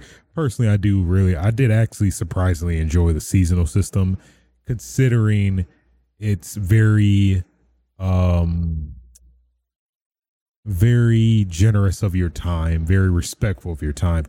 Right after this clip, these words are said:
in comparison to a lot of horrible battle passes, Fortnite, where they, like,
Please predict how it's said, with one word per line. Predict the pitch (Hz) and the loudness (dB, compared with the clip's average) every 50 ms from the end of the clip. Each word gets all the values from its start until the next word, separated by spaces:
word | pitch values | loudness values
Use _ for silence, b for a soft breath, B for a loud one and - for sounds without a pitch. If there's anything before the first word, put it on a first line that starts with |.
| - - | -10 -10
in | 107 98 82 | -10 -10 -8
comparison | - 85 - - 101 92 85 - - 92 | -8 -6 -2 -2 0 0 -2 -4 -6 -6
to | 87 82 | -4 -4
a | 80 | -2
lot | 78 80 85 87 85 | -2 -2 0 0 0
of | 80 78 | -2 -4
horrible | - - - 95 92 90 87 80 76 85 82 80 78 71 - _ b b b b b b b b _ _ - | -6 -4 -2 0 0 0 0 -2 -2 -2 -2 -2 -4 -6 -8 _ b b b b b b b b _ _ -8
battle | 92 90 90 82 82 | -6 -4 -2 -2 -4
passes, | 78 - 90 90 85 80 - - - 82 78 78 73 - - - _ | -4 -2 -2 -2 -2 -2 -4 -4 -4 -4 -4 -4 -4 -8 -14 -20 _
Fortnite, | - - - - 120 107 98 92 87 92 90 90 87 92 - - - - - _ _ _ _ _ | -20 -14 -8 -4 -4 -2 -4 -4 -4 -4 -2 -2 -2 -2 -4 -6 -16 -20 -20 _ _ _ _ _
where | 92 90 90 87 85 | -6 -4 -2 -2 0
they, | 82 87 87 | 0 0 0
like, | 87 87 87 85 82 80 - - - | 2 2 2 0 0 -2 -4 -8 -12